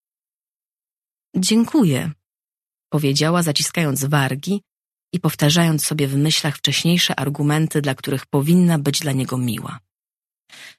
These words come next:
Otworzył usta, zapewne żeby znowu wprawić ją w zakłopotanie jakąś uwagą.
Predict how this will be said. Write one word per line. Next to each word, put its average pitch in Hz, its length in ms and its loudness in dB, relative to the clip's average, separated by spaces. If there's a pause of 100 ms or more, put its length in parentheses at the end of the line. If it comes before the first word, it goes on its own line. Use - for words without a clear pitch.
(580)
Otworzył 294 460 2
usta, 156 500 -2 (320)
zapewne 202 400 2
żeby 185 220 2
znowu 185 300 2
wprawić 143 560 0
ją 139 100 0
w 143 40 -2
zakłopotanie 147 680 0
jakąś - 360 -4
uwagą. 117 520 -2